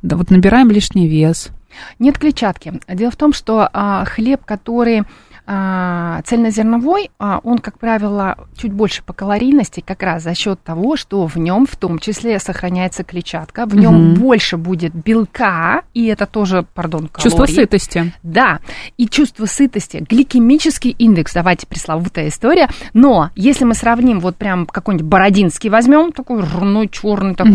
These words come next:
Speaker 1: Мгм.
Speaker 2: на солоде, э, и, допустим, батончик белый, обычный какой-то будет, нарезной, конечно, а,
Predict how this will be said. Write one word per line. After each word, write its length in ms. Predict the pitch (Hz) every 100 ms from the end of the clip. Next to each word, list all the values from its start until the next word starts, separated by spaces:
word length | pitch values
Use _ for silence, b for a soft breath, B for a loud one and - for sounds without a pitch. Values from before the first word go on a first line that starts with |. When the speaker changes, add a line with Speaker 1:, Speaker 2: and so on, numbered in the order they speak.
| 185
Speaker 1:
Мгм. 40 |
Speaker 2:
на 80 | 175
солоде, 500 | 185 202 190 170 175 B B B B
э, 220 | 220 202 -
и, 100 | 277
допустим, 440 | 226 208 240 240 185
батончик 580 | 196 208 180 - - -
белый, 300 | 175 170 156 151
обычный 460 | 180 175 - 151
какой-то 360 | - 160 160 170
будет, 220 | 165 -
нарезной, 460 | 165 175 170 175 156 B B B
конечно, 600 | - 220 208 185 214 240 285 -
а, 260 | 190 180